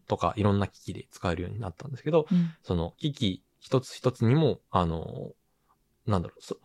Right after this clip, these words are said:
Speaker 1: その再生できる機器、エンペグツーを再生できる機器が普及しないと意味がない
Speaker 2: うん。
Speaker 1: わけですね。
Speaker 2: うん。
Speaker 1: なので、いろんな、こう、会社が特許を持っていますと。
Speaker 2: はい。
Speaker 1: で、そういう状況で、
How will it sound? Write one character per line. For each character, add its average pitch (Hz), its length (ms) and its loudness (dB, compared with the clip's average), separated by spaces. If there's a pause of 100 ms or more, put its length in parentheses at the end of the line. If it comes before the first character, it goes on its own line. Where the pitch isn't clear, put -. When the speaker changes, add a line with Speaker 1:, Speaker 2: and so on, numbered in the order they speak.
Speaker 1:
そ - 200 0
の 147 220 4
再 160 180 4
生 175 100 6
で 170 100 6
き - 100 2
る 160 60 2
機 - 160 -10
器、 107 160 -4
エ 120 40 6
ン 135 60 6
ペ 165 100 4
グ 156 80 4
ツ 170 100 2
ー - 40 6
を - 20 2
再 151 160 2
生 165 100 0
で 160 80 4
き 190 100 0
る 160 60 2
機 - 140 -10
器 - 140 -8
が 143 100 4
普 - 100 -14
及 123 120 2
し - 100 0
な 156 60 6
い 113 60 2
と - 60 -6
意 92 60 -2
味 82 80 -4
が 95 100 -8
な 104 100 -14
い - 140 -20
Speaker 2:
う 175 60 6
ん。 160 260 2
Speaker 1:
わ 85 100 0
け 80 60 -6
で - 80 -14
す 120 100 -6
ね。 127 200 -4
Speaker 2:
う 165 60 0
ん。 160 180 -2 (240)
Speaker 1:
な 156 80 4
の 139 100 6
で、 143 320 4 (240)
い 117 100 4
ろ 170 120 8
ん 190 140 8
な、 175 260 6 (360)
こ 151 160 8
う、 139 40 6
会 143 180 6
社 131 160 4
が 123 280 6 (220)
特 - 220 4
許 - 160 -6
を - 200 -8
持 95 120 4
っ 87 60 -4
て - 160 -10
い - 60 -14
ま - 120 -10
す - 140 -18
と。 - 80 -20 (300)
Speaker 2:
は 180 160 -2
い。 - 20 4
Speaker 1:
で、 127 160 8
そ 151 180 2
う 165 40 4
い - 20 4
う 160 40 2
状 160 140 4
況 156 220 4
で、 143 300 4